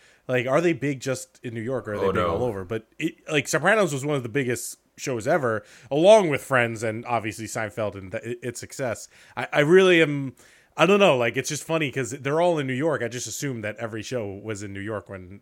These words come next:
Speaker 1: you know, when we were
Speaker 2: I
Speaker 1: kids, you know
Speaker 2: mean,
Speaker 1: what I mean?
Speaker 2: all I'll
Speaker 1: It
Speaker 2: say
Speaker 1: was
Speaker 2: is
Speaker 1: just
Speaker 2: I'm
Speaker 1: funny.
Speaker 2: in advertising, and I, I could just say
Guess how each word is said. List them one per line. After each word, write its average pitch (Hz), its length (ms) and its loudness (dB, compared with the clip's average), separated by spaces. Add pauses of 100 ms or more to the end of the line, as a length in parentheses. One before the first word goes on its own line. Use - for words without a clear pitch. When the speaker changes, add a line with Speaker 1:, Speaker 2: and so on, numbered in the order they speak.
(120)
Speaker 1:
you 110 80 -12
know, 90 100 -12
when 98 280 -12
we 98 100 -10
were 92 120 -10
Speaker 2:
I 113 200 2
Speaker 1:
kids, 113 180 -2
you 110 120 0
know 107 100 0
Speaker 2:
mean, - 20 -2
Speaker 1:
what 110 100 -6
I - 100 -6
mean? 131 260 -14
Speaker 2:
all 127 200 2
I'll 117 40 6
Speaker 1:
It 110 60 2
Speaker 2:
say 117 180 2
Speaker 1:
was 110 120 -2
Speaker 2:
is 123 100 -6
Speaker 1:
just - 100 -8
Speaker 2:
I'm 117 140 0
Speaker 1:
funny. 101 60 0
Speaker 2:
in 92 60 0
advertising, 104 720 2
and 95 80 -2
I, 92 120 -4 (100)
I 104 220 -4
could 92 180 -8
just 95 240 -6
say 92 340 0